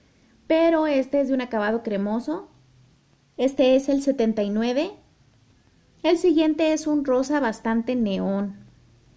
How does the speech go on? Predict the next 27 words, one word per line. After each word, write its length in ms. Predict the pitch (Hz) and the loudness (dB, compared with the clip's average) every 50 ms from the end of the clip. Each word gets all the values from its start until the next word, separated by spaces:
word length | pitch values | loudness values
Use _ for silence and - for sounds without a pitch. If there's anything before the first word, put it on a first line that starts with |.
| _ _ _ _ _ - | _ _ _ _ _ -4
Y 160 | - 262 294 | 0 2 4
este 260 | 302 294 294 294 269 277 | 4 2 2 2 2 2
es 140 | 277 277 | 2 2
el 100 | 277 262 | 2 2
número 380 | 247 247 247 247 240 214 208 - | 2 2 0 0 0 -2 -2 -2
quince. 460 | - 247 269 277 269 269 - 330 359 440 466 - _ _ _ _ _ _ _ _ _ _ _ _ _ _ _ _ _ _ _ _ _ _ _ _ _ _ _ _ | 0 2 4 4 4 4 2 -2 -2 -4 -8 -14 _ _ _ _ _ _ _ _ _ _ _ _ _ _ _ _ _ _ _ _ _ _ _ _ _ _ _ _
El 140 | - 320 311 | -2 -2 0
siguiente 580 | 320 349 311 285 311 302 302 294 302 294 285 277 | 0 0 -2 0 0 -2 0 0 0 0 0 0
es 140 | 285 285 - | -2 -4 -4
un 180 | 285 285 277 | -6 -4 -2
rosa 520 | 277 277 269 277 - 285 285 285 277 - - | 0 0 0 0 -2 -4 -6 -6 -6 -8 -8
oscuro, 840 | - - 220 214 - - _ - 262 285 311 311 302 311 403 - - _ _ _ _ _ _ _ _ _ _ _ _ _ _ _ _ _ - | -6 -6 -6 -6 -6 -12 _ -4 -2 0 2 0 0 -2 -4 -10 -16 _ _ _ _ _ _ _ _ _ _ _ _ _ _ _ _ _ -2
es 320 | 233 247 254 247 269 262 277 | 0 2 4 2 2 2 0
el 220 | 285 277 277 277 | 0 0 0 -2
sesenta 420 | 277 269 269 269 233 233 214 196 | -4 -4 -2 -2 -2 -2 -2 -2
y 60 | 190 196 | -4 -4
nueve. 440 | 202 214 247 269 285 311 359 427 415 _ _ _ _ _ _ _ _ _ _ _ _ _ _ - | -4 -4 -2 -2 -2 -2 -4 -6 -10 _ _ _ _ _ _ _ _ _ _ _ _ _ _ -10
Aquí 200 | 220 220 220 269 | -8 -6 -6 -4
tenemos 480 | 277 285 269 269 269 285 294 302 294 - | 0 0 2 2 2 0 0 -2 -6 -6
al 400 | - 254 262 269 285 285 302 285 | -6 -2 -2 0 0 0 -2 -4
sesenta 400 | 285 - 254 240 254 240 226 233 | -4 -8 -8 -6 -4 -4 -2 -2
y 60 | 220 220 | -2 -2
nueve 400 | 226 226 226 233 254 269 - - | -2 -2 -2 0 -2 -2 -2 -4
y 240 | 254 254 262 277 277 | -6 -2 -2 -2 -2
setenta 420 | 277 262 240 - 214 214 214 208 | -2 -4 -4 -4 -4 -4 -4 -4
y 60 | 202 | -6
nueve. 440 | 208 202 214 220 233 247 285 349 392 | -6 -4 -4 -4 -2 -2 -4 -4 -6